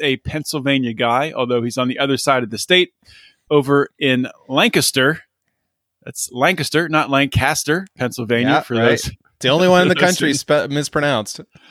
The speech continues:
Speaker 1: Exactly, exactly. And, uh, where he freelances, freelances as a graphic designer and video producer.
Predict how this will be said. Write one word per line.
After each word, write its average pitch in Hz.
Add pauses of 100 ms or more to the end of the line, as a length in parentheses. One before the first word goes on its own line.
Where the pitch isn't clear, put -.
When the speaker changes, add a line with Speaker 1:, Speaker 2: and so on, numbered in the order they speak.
(360)
Speaker 1:
Exactly, 135
exactly. 135 (340)
And, 139
uh, 131 (100)
where 156
he 139
freelances, 190 (280)
freelances 170
as 131
a 131
graphic 139
designer 135
and 117
video 127
producer. 147